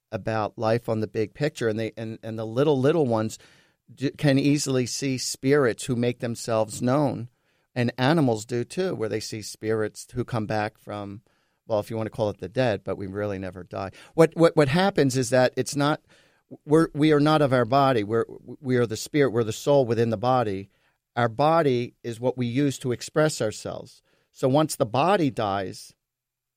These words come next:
the soul and the spirit will lift up out of the body and then continues in a different energy form, in a different light form. But the, it's,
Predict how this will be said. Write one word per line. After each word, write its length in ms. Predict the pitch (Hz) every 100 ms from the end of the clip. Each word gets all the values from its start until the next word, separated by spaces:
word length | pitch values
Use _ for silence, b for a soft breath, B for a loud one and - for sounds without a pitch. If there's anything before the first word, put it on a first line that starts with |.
| _ _
the 100 | 117
soul 520 | 117 - - 151 147 139
and 80 |
the 60 | 131
spirit 340 | - 160 160
will 120 | 123 120
lift 260 | 123 -
up 180 | 127 -
out 140 | 120 117
of 80 |
the 80 | 107
body 500 | 110 139 147 117 107
and 140 | 123 123
then 100 | 120
continues 560 | - 117 147 131 113
in 100 | 113
a 60 | 107
different 440 | 120 113 117 107 _ -
energy 380 | 160 143 110
form, 320 | 95 104 92 92
in 80 |
a 60 | 95
different 320 | 117 107 104
light 260 | 113 113 117
form. 340 | - 95 85 _ b b b
But 140 | 131 -
the, 120 | -
it's, 220 | 156 -